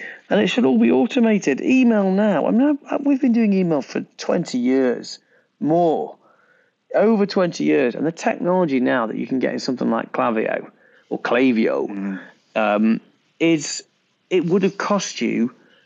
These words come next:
Speaker 1: you know, two hundred thousand a, a year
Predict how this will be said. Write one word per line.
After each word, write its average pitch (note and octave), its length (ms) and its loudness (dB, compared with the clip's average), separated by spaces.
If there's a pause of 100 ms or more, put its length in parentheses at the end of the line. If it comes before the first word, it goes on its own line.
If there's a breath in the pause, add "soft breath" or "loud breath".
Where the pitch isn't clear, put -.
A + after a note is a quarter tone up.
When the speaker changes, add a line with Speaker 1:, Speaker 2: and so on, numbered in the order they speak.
(180 soft breath)
Speaker 1:
you D#3 100 2
know, D3 240 2 (140)
two - 180 0
hundred D#3 260 2
thousand B2+ 600 0 (1160)
a, C3 120 0 (120)
a C3 60 2
year A2+ 460 2